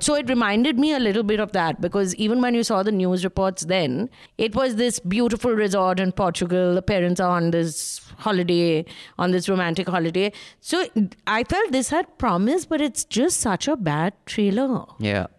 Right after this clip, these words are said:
Speaker 2: so it does make you want to watch the film. Uh, so we won't be reviewing it,
Speaker 1: <laughs>
Speaker 2: but a film that I will be reviewing, and I will watch this, Rajshri Sen,
Speaker 1: What?
Speaker 2: will be Hijack, 'cause it is a really fun trailer. It seems interesting.
Speaker 1: Didn't you like it?
Speaker 2: Yeah, I mean, I'd, I'd hate it if it, like, turned out to be a real,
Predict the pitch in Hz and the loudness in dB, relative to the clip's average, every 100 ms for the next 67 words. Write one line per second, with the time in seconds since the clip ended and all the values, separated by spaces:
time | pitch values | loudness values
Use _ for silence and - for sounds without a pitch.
0 | - 131 123 131 127 131 120 120 110 107 | -8 -4 -2 -2 -2 -2 0 0 -2 -4
1 | 139 165 - 110 110 - 143 143 135 - | -2 -2 -2 0 0 0 2 2 0 -6
2 | - 127 143 151 156 131 110 120 120 151 | -14 -4 0 0 0 0 0 0 0 -2
3 | - - - 1077 1077 - - 1077 160 185 | -6 -8 -4 0 2 2 2 0 0 0
4 | 190 175 151 123 220 233 170 117 107 120 | 0 2 0 0 0 0 0 0 0 -2
5 | 135 123 143 127 104 - 104 - 107 - | 0 0 0 -2 -4 -6 -10 -4 -4 -4
6 | 107 - 113 156 170 156 147 247 - - | -6 -4 -4 -2 0 0 0 -2 -4 -4
7 | 127 160 123 104 110 110 78 - - 147 | -2 0 0 -2 -2 -2 -4 -10 -6 -2
8 | 143 170 151 113 127 156 - 123 131 - | 0 0 0 0 0 0 -2 -2 -2 -2
9 | 104 110 - 175 147 123 117 - 160 170 | 0 0 0 0 0 0 -4 -2 -2 0
10 | 214 254 311 269 214 220 294 349 494 - | 0 0 0 2 0 0 0 0 0 0
11 | 104 - - 85 160 165 160 139 165 135 | -2 -2 -2 0 0 0 -2 -2 -2 0
12 | 151 165 - - - 156 151 - - 131 | 2 0 -4 -12 -4 -2 -2 -4 -6 -6
13 | - 127 127 - _ - 123 123 120 - | -4 -4 -4 -14 _ -4 0 0 0 -2
14 | 117 120 113 117 117 | 0 2 2 2 2